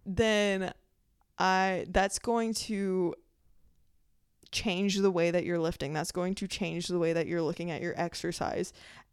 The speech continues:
And even if you're going more the performance route, which might, like, integrate with, like, functional lifting, but let's say,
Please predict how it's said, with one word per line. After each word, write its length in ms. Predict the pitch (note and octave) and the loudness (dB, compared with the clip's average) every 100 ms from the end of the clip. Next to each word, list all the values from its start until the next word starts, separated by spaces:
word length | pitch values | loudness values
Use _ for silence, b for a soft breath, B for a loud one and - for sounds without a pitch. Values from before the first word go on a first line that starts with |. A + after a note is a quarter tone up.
| _ | _
And 580 | G#3 G3 F#3 F#3 F#3 F#3 B B B - - _ _ - F3+ F3+ _ | -2 0 0 0 -2 -4 B B B -20 -20 _ _ -18 -16 -16 _
even 400 | G3+ G3 G3+ G#3 | -4 0 2 2
if 260 | - F#3+ - | 2 0 0
you're 200 | F#3 F#3 | 0 2
going 320 | F#3 F3+ F3+ | 2 2 2
more 200 | F3 F3 | 0 0
the 100 | F3 | 0
performance 720 | - F#3+ - F3 F3+ F3 F3+ | -2 -4 -2 -2 0 -2 -2
route, 220 | F#3 D3 - | 0 0 0
which 220 | F#3 - | -2 -2
might, 380 | G3+ A3 A3 A2+ | 0 0 0 0
like, 220 | F3 - | -2 -2
integrate 600 | E3+ D#3+ D#3+ D3+ D3+ - | -4 -2 0 0 0 0
with, 260 | E3 E3 - | 0 0 0
like, 260 | - - - _ _ _ | -4 -4 -12 _ _ _
functional 720 | - F#3+ F3+ - F#3 F#3 F3 - | -4 0 0 -2 -4 -2 -2 0
lifting, 400 | E3+ F3 F3+ F#3+ | 0 0 0 2
but 120 | F#3+ | 2
let's 200 | F3+ - | 2 0
say, 360 | - F#3+ F#3+ | 0 2 2